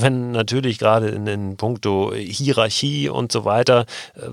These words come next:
man da auch ein paar Fragezeichen dran setzen kann aus der heutigen Sicht. Aber ja, da reinzuschauen und, und zu gucken, wie da eben auch Werte, äh, vermittelt wurden,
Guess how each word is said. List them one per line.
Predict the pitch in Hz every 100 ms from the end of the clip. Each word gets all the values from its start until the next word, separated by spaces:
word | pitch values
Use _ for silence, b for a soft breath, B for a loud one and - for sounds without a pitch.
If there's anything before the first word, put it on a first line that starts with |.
| -
man | 117 113
da | 107 104
auch | 120 113 -
ein | - - 113 110
paar | - 113
Fragezeichen | - 104 127 - 117 113 127
dran | 107 95 117
setzen | 120 113 117
kann | 113 120
aus | - 110 117 123 - - -
der | 98 -
heutigen | 104 147 160 151 139
Sicht. | 110 170 - - B B B
Aber | - 123 123 131 131 120 b b -
ja, | 147 127
da | 104 117 135 151 -
reinzuschauen | 107 95 127 143 - 110 107 107
und, | 107 107 110
und | 107 104
zu | 107
gucken, | - 127 120 101
wie | 104
da | 104 104 107 110
eben | 110 104 98
auch | 101 95
Werte, | 98 107 123 117 107
äh, | 120
vermittelt | 104 - 98 104 127 113 101 -
wurden, | 104 85 90 117 135 131